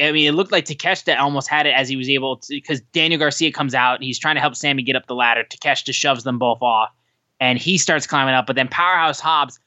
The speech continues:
runs into the ladder, knocking Takeshita down, and also nearly, like, splitting the ladder in half. So the ladder was so bent and fucked up,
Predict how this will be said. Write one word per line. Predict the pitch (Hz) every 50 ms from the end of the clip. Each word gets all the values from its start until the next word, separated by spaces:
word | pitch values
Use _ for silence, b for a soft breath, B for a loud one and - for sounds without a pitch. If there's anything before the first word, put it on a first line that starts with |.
| _ _ _ _ _ -
runs | 123 120 160 190 262 285 262 214
into | 262 254 208 226 220
the | 208 196
ladder, | 190 196 202 202 196 165 139 131 131
knocking | 135 147 170 196 - - 233 208
Takeshita | 180 170 - 190 190 170 - - 156 135
down, | 139 135 127 127 127 123 _ _ _ _ _ -
and | 170 185
also | 202 254 269 220 - 285
nearly, | 262 220 214 226 254 302 330 330 311 233 170 139 131 147
like, | 185 185 170 160 131 135 135 139 139
splitting | - - - - - 175 196 196 190 196 196 185
the | 175 165
ladder | 160 156 160 156 147 175
in | 160
half. | - - 131 135 165 185 - _ _ _ _ -
So | - - 190
the | 185 180
ladder | 180 196 226 262 285 277
was | 240 208 -
so | - - 196 190 175
bent | 151 139 - 151 147 160 165 - -
and | 143 131
fucked | - - 160 151 - _ -
up, | 139 147 160 -